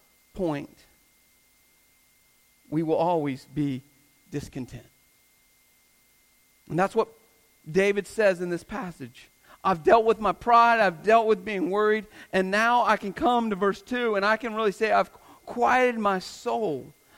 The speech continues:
I've calmed my soul like a weaned child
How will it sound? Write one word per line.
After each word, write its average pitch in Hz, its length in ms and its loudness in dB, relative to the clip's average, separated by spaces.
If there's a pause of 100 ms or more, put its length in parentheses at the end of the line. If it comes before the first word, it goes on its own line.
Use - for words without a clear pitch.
I've - 220 -2
calmed 240 400 -2
my 196 160 0
soul 170 460 -4 (240)
like 202 200 0
a 208 120 2
weaned 247 600 -6 (240)
child 160 600 -6